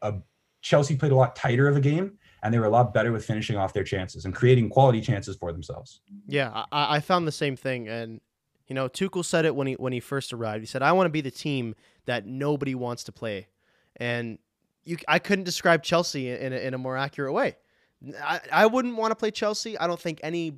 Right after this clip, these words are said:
Speaker 2: uh, anybody else on the planet would wanna play Chelsea. And it's not how they're gonna, you're gonna go in and get beaten, like, seven nothing. No, it's because they make everything harder on you. They make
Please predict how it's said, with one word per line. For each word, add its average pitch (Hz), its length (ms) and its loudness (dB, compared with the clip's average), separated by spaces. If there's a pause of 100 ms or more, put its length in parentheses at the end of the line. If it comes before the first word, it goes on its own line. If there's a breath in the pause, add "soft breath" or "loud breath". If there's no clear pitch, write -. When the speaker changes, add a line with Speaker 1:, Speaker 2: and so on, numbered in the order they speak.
(440)
Speaker 2:
uh, 127 140 -4
anybody 147 460 -2
else 170 240 2
on 214 40 -8
the 208 80 -6
planet 202 300 0
would 180 140 -6
wanna 180 180 -2
play 180 160 -6
Chelsea. 185 380 -6
And 202 100 -4
it's 202 140 -8
not 285 260 0 (340 soft breath)
how 165 180 4
they're 156 140 2
gonna, 151 160 -2
you're 143 120 -6
gonna 151 140 -2
go 139 200 -2
in 135 140 -4
and 120 100 -10
get 113 260 -12
beaten, 123 420 -12
like, 98 260 -18
seven 127 540 -6
nothing. 127 420 -6
No, 160 280 -2
it's - 100 -8
because 196 400 -2 (300 soft breath)
they 160 100 -2
make 185 180 0
everything 196 360 4
harder 143 480 4
on 92 160 -10
you. 90 200 -18 (360)
They 135 80 -2
make 170 240 0